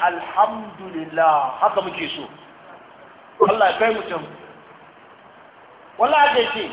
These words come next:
kuma yanzu haka yana ƙasa. Yanzu haka yana ƙasa. A gabana aka yi wannan abu. Yana, "Malam kai ne shaida." Yana ce, "Ai haka muke so, mu haɗu a can."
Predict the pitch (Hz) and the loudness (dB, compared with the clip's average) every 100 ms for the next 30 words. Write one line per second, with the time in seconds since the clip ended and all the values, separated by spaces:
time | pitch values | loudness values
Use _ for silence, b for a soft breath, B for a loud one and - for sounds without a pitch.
0 | - - 277 285 220 233 240 233 214 175 | -10 -2 4 4 6 2 2 0 2 0
1 | - 170 131 - - - - - - - | 0 -6 -8 -14 -20 -20 -20 -20 -20 -20
2 | - - - - - - - - 180 226 | -20 -20 -20 -20 -20 -20 -20 -10 0 0
3 | 233 269 269 262 233 208 - - - - | 4 4 4 2 2 0 -2 -6 -10 -14
4 | - - - - - 233 226 240 247 269 | -20 -20 -20 -10 -2 0 4 4 6 6
5 | 269 269 233 - - - - - - 233 | 6 4 2 -2 -10 -6 -2 0 4 4
6 | 208 190 175 143 - - - - - - | 4 2 0 -2 -8 -18 -20 -20 -20 -20
7 | - - - - - 254 262 294 359 349 | -20 -20 -20 -12 -2 2 4 4 6 6
8 | 349 320 339 320 277 277 294 254 180 - | 6 4 4 2 2 2 2 4 2 -2
9 | - - 277 277 285 320 359 370 311 320 | -10 -4 0 2 2 2 2 2 0 0
10 | 294 269 277 208 - 220 226 294 285 - | -4 2 2 2 0 0 2 4 2 2
11 | 226 | 0